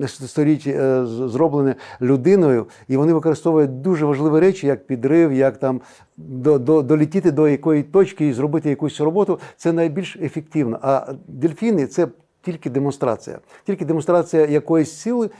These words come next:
яка, ну, о, нічого не дасть, е, на, на виході. Дельфіни можуть, да, можуть донести якусь,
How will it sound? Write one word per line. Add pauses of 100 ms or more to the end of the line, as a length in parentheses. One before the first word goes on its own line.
(160)
яка, (220)
ну,
о,
нічого
не
дасть,
е, (100)
на,
на
виході. (240)
Дельфіни
можуть,
да,
можуть
донести
якусь,